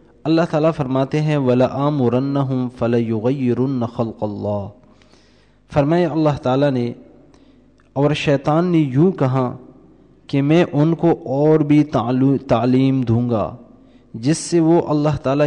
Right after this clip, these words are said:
کی بنائی ہوئی صورت کو بگاڑا کریں گے، جیسے داڑھی منڈانا اور بدن گودنا وغیرہ۔ داڑھی منڈانا یہ بھی جو نا کہ اللہ تعالیٰ نے یہ فطرت سلیمہ پر انسان کو پیدا کیا ہے،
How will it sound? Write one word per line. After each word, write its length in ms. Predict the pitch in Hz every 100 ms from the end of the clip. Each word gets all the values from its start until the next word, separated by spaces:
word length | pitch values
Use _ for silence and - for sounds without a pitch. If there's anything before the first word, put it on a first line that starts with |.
| 147
کی 120 | 139
بنائی 500 | 120 117 120 143 139
ہوئی 240 | 127 131
صورت 420 | 123 - 131 135 -
کو 200 | 139 123
بگاڑا 500 | 110 110 113 120 127
کریں 420 | 127 107 123 120
گے، 240 | 110 117 - - - _ _ _ _
جیسے 400 | 123 139 - 165
داڑھی 340 | 135 123 135 165
منڈانا 640 | 143 123 117 127 143 147 - - - - -
اور 360 | - - 131 127
بدن 520 | 113 123 147 165 147 - - 117
گودنا 540 | 127 120 117 117 82 - -
وغیرہ۔ 420 | 110 110 107 73 - _ _ _ _ _ _ _ _ _ _ _ - - - - 113
داڑھی 240 | 120 131
منڈانا 500 | 156 147 139 139 170 160
یہ 220 | 127 151 175
بھی 160 | 180
جو 160 | 151 156
نا 80 | 156
کہ 180 | 165
اللہ 240 | 139 127 127
تعالیٰ 260 | 123 127 139
نے 220 | 151 160 - -
یہ 180 | - 139
فطرت 460 | - 143 156 156 156 143
سلیمہ 420 | 135 127 143 151
پر 200 | 147 139
انسان 500 | 101 127 - 127 127
کو 160 | 143 131
پیدا 340 | 120 113 120
کیا 400 | 120 110 107
ہے، 60 | 104